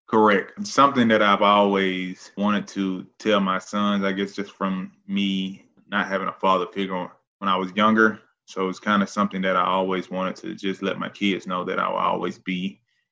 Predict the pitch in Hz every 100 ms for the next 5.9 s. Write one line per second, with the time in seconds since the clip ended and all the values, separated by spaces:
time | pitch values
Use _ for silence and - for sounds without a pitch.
0 | _ _ - 101 - 98 98 82 82 85
1 | - _ - - - 107 98 95 90 87
2 | - 95 90 92 92 98 _ _ _ _
3 | _ _ _ - 90 113 110 - 101 98
4 | - 101 101 - 101 98 101 90 95 98
5 | 92 - 95 95 92 92 95 92 90